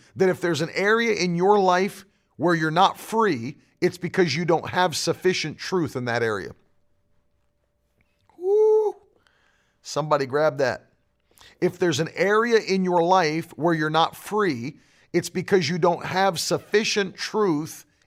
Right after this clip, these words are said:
in that area, because you'll know the truth and the truth will set you free. I can prove this from Scripture. I can prove that this is how faith works from Scripture.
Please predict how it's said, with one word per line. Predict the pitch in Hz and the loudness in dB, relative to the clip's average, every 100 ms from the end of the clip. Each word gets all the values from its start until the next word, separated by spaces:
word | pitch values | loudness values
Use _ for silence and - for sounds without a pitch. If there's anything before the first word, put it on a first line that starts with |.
| - | -6
in | 180 | -2
that | 170 160 | 0 2
area, | 175 202 147 - - - | 2 0 -4 -8 -20 -8
because | 147 175 190 151 | -6 0 0 2
you'll | 180 170 | 0 0
know | 190 214 | 2 2
the | 156 | 0
truth | - - 254 220 175 175 | -4 -4 -2 0 0 -2
and | 165 | -4
the | 160 | -6
truth | - 196 - | -4 -4 -4
will | 147 | -2
set | 160 - | -2 -4
you | 147 | -6
free. | - 120 - _ _ _ _ _ _ _ _ _ _ _ _ _ _ _ _ - | -6 -8 -10 _ _ _ _ _ _ _ _ _ _ _ _ _ _ _ _ -4
I | 175 | -4
can | 180 165 | -2 -6
prove | - 233 240 220 | -4 -2 0 0
this | 165 175 | 0 0
from | - 143 | -4 -8
Scripture. | 123 190 185 - - _ _ _ _ | -4 -2 -4 -6 -16 _ _ _ _
I | 160 | -4
can | 170 175 | -2 -4
prove | 170 - 233 226 | -4 -4 -2 -2
that | 156 - | -4 -4
this | 185 151 | -2 -2
is | 139 | 0
how | 151 | 0
faith | 143 156 143 - | 0 -2 -4 -4
works | 127 123 - - | -4 -4 -8 -20
from | - - 170 170 165 156 _ _ | -20 -2 0 0 -2 -10 _ _
Scripture. | - - 160 - - | -10 -4 -4 -6 -14